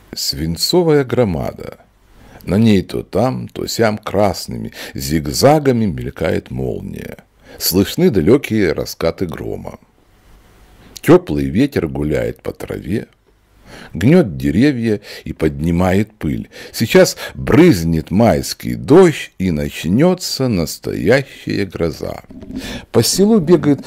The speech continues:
шестилетняя нищенка Фёкла и ищет сапё-, сапожника Терентия.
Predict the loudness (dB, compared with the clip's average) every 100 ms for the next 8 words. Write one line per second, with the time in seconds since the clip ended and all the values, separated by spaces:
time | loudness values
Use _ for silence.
0 | -14 0 0 0 0 4 4 2 0 2
1 | 2 0 -2 -6 -8 -4 -4 2 4 4
2 | 0 -4 -4 -8 0 2 2 -2 -8 0
3 | 0 2 -2 0 2 0 4 2 2 -2
4 | 0 2 4 4 2 0 -6 -8